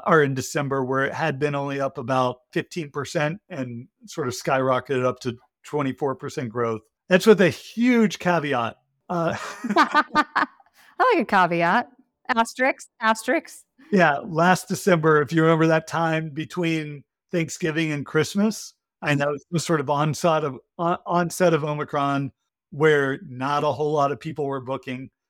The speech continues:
Speaker 1: So we had an, we, I call an easy comp. So when you compare this year to last year, I know it was pretty,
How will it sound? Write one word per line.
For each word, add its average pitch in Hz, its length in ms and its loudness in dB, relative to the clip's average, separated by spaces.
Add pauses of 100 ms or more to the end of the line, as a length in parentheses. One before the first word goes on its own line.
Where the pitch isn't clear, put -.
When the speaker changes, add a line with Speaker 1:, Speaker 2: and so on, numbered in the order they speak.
Speaker 1:
So 151 480 0
we 160 160 -2
had 156 180 0
an, 135 240 -6 (280)
we, 160 280 4
I 151 140 2
call 165 220 -2 (240)
an 156 240 -12
easy 160 320 -10
comp. 151 320 -4 (220)
So 131 400 -2
when 135 180 -6
you 131 80 -8
compare 139 360 -6
this 131 240 -4
year 143 120 -2
to 127 80 -2
last 131 340 0
year, 131 300 -8 (380)
I 139 100 -16
know 139 80 -6
it - 20 -2
was 131 160 -8
pretty, 156 380 -2